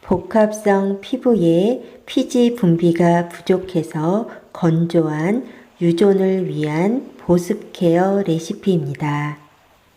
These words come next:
냉압착 추출 비정제된 엑스트라 버진 올리브 오일 또는 엑스트라 버진 코코넛 오일 오십 밀리에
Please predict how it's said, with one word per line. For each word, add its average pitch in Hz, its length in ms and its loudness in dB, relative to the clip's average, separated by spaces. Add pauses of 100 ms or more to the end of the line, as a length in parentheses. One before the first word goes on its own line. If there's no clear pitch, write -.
(220)
냉압착 185 1040 0
추출 202 840 0
비정제된 190 1300 -2
엑스트라 185 600 -2
버진 214 720 -2
올리브 175 600 2
오일 160 640 0
또는 226 520 4 (420)
엑스트라 170 680 -2
버진 202 680 -2
코코넛 226 680 -2
오일 180 440 2 (320)
오십 156 320 2
밀리에 170 840 0